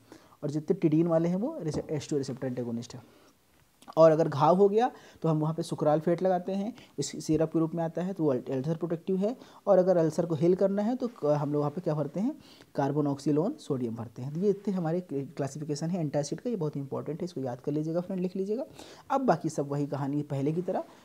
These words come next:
हमको ड्रग के बारे में लिखना है। तो बेलाडो-, एंटीकोलिनर्जिक ड्रग में कौन कौन से आते हैं, पाइनर्जिपिन है, क्या है, इसके बारे में थोड़ी थोड़ी कहानी।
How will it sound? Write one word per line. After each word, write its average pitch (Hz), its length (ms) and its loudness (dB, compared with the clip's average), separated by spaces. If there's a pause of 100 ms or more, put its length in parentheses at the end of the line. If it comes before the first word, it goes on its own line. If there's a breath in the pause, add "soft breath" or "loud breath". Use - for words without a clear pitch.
हमको 143 220 0
ड्रग 131 180 -4
के 156 100 -4
बारे 151 220 2
में 160 60 -2
लिखना 160 240 -4
है। 175 200 -2
तो 165 100 -2
बेलाडो-, 135 360 0
एंटीकोलिनर्जिक 139 580 -4
ड्रग 143 160 -4
में 151 100 -2
कौन 151 220 -2
कौन 156 160 -2
से 156 100 -2
आते 151 220 -2
हैं, 156 140 -2
पाइनर्जिपिन 135 640 -2
है, 147 160 -2
क्या 139 200 -4
है, 139 180 -4
इसके 135 180 -8
बारे 131 180 -2
में 131 120 -4
थोड़ी 135 120 -4
थोड़ी 135 120 -6
कहानी। 139 340 -4